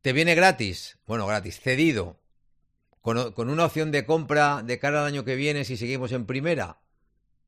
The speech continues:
le tienes que pagar solo la ficha. Pero claro, para eso también necesitas, repito, ingresos. Y esos ingresos tienen que venir por parte de V S L. Camiseta, que no tenemos ahora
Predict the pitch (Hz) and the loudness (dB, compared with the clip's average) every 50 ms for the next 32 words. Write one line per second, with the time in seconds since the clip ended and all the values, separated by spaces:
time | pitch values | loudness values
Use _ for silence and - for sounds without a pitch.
0 | _ _ _ _ _ _ _ _ _ _ _ _ _ 104 110 107 127 131 131 - | _ _ _ _ _ _ _ _ _ _ _ _ _ -8 -8 -6 -4 -4 -4 -4
1 | 139 110 123 120 120 107 - 117 110 104 92 85 - 92 87 - - 73 - _ | -2 0 2 2 2 2 2 0 0 2 0 0 -2 -6 -10 -12 -14 -20 -20 _
2 | _ _ _ _ _ _ _ _ _ _ _ _ _ _ _ _ _ _ _ _ | _ _ _ _ _ _ _ _ _ _ _ _ _ _ _ _ _ _ _ _
3 | _ - 101 90 107 113 120 117 95 - - _ - 95 92 90 92 107 131 131 | _ -10 -8 -4 -2 0 0 0 -2 -4 -6 _ -2 -2 0 0 0 0 0 -2
4 | - - 175 190 220 - _ _ _ _ _ _ _ _ _ _ _ - 110 101 | -4 -4 -6 -6 -6 -10 _ _ _ _ _ _ _ _ _ _ _ -6 -4 -2
5 | 101 113 131 131 110 123 110 - 127 110 151 139 117 113 92 117 127 117 147 151 | -2 0 0 0 -2 -2 -2 -2 -2 0 0 0 2 0 -2 -4 -4 -2 -2 -2
6 | - 113 107 104 101 113 143 165 - - 92 90 95 117 113 139 131 131 135 127 | -2 -4 -6 -4 -4 -2 -2 -2 -4 -4 -6 -6 -6 -6 -4 -4 -4 -4 -6 -4
7 | 131 147 147 - 165 185 175 - - _ _ _ _ _ _ _ _ _ _ 127 | -4 -4 -2 -2 -2 -4 -4 -6 -12 _ _ _ _ _ _ _ _ _ _ -2
8 | 135 135 147 139 - 143 131 131 131 143 165 160 139 123 110 95 - 123 123 127 | 0 0 0 0 0 0 2 2 2 0 0 0 0 0 -2 0 2 2 0 2
9 | - 156 147 127 120 117 - 123 123 117 120 104 - - 107 113 135 156 131 107 | 0 0 0 0 -2 -2 -4 -4 -2 -2 -2 -2 -2 -2 -2 -2 -2 -2 -4 -8
10 | 101 - _ _ _ _ _ _ _ _ _ _ _ _ _ _ _ _ _ _ | -12 -16 _ _ _ _ _ _ _ _ _ _ _ _ _ _ _ _ _ _
11 | _ _ _ _ _ _ _ _ _ _ _ - 98 98 95 - - 135 147 139 | _ _ _ _ _ _ _ _ _ _ _ -10 -8 -6 -4 -2 -2 -2 0 0
12 | 170 175 190 185 - - 98 107 101 - 107 107 104 101 95 - 101 101 101 98 | 0 -2 -2 -2 -6 -4 -4 -4 -4 -4 -4 -6 -6 -6 -6 -4 -4 -2 -2 -2
13 | 95 92 98 - - | -2 -4 -4 -8 -12